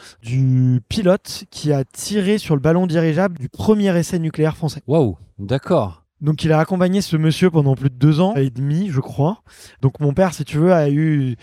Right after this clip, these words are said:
Speaker 1: une histoire, tu vois, pas, très particulière avec ce, ce grand homme, j'ai oublié son nom, que Dieu me pardonne.
Speaker 2: Mm, mais du coup, il voulait devenir pilote et il a jamais été. Et en fait, c'est, c'est plus
Speaker 1: Exact.
Speaker 2: cette, euh,
Speaker 1: Exactement.
Speaker 2: cette, euh, comment dire, vocation un peu, euh, inachevée qui est,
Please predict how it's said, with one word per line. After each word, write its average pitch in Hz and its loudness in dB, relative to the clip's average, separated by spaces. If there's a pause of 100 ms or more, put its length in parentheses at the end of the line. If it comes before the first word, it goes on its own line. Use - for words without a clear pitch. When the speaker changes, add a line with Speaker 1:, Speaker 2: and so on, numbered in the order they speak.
(500)
Speaker 1:
une 151 0
histoire, 165 2
tu - -4
vois, 139 2
pas, 139 -4
très - -10
particulière 147 -2
avec 127 -2
ce, 120 2
ce 135 -4
grand 117 -4
homme, 156 2
j'ai 127 0
oublié 139 0
son 131 -6
nom, 139 -4 (460)
que 135 -6
Dieu 131 2
me 160 -4
pardonne. 156 2 (100)
Speaker 2:
Mm, 107 -2
mais 113 2
du 113 0
coup, 185 4
il 117 2
voulait 135 2
devenir 135 0
pilote 143 -2
et 120 -2
il 113 0
a 110 2
jamais 123 0
été. 143 0
Et 117 2
en 113 -2
fait, 160 -2
c'est, 120 0 (140)
c'est 120 -4
plus 156 0
Speaker 1:
Exact. 127 2
Speaker 2:
cette, 123 -2
euh, 117 -4 (300)
Speaker 1:
Exactement. 135 0
Speaker 2:
cette, 117 -6
euh, 107 0
comment 113 -2
dire, 101 0
vocation 127 0
un 113 2
peu, 131 2
euh, 107 4
inachevée 123 -2
qui 117 -6
est, 107 -4